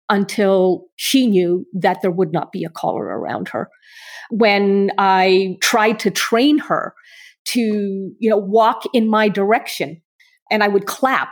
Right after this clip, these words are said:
so that she would hear me, remember she was blind, she would, I think deliberately, pivot a hundred and eighty degrees and deliberately walk the other way. <laughs> She was not going to be condescended to. Thank you very much. And, you know,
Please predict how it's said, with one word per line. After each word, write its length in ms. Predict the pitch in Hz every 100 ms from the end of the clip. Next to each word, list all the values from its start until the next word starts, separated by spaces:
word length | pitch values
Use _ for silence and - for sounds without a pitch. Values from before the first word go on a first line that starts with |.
| -
so 160 | - 226
that 180 | 202 202
she 160 | -
would 160 | 208 202
hear 320 | - 311 294
me, 200 | 196 180 196
remember 340 | 202 202 196
she 200 | 190 202
was 180 | 196 196
blind, 460 | 240 320 196 - _ _ _ _ _ _
she 320 | - - 277
would, 340 | 247 220 214 - -
I 140 | 370 -
think 200 | 466 370
deliberately, 600 | - 214 214 294 - 330 440 - _ -
pivot 540 | - 381 - - - - _ _ 214
a 80 |
hundred 420 | 196 - 370 370 311
and 140 | 294
eighty 180 | 269 254
degrees 540 | 226 190 214 202 196
and 140 | 226 180
deliberately 480 | 196 208 214 220 196
walk 320 | 180 170 -
the 160 | 180
other 180 | 170 170
way. 380 | 160 165 175 - - 277
<laughs> 240 | 571 - 762 - 359 - 539 494
She 180 | - 349
was 220 | 247 214 214
not 360 | 214 247 247 -
going 160 | 240 220
to 60 |
be 160 | 190 220
condescended 800 | - 208 196 196 202 190 180 165
to. 180 | 180 175
Thank 240 | 175 175
you 80 | 180
very 260 | 170 165 170
much. 420 | 156 160 - - _ - - - - - _ 294
And, 300 | 302 302 -
you 120 | 294
know, 280 | 330 349 302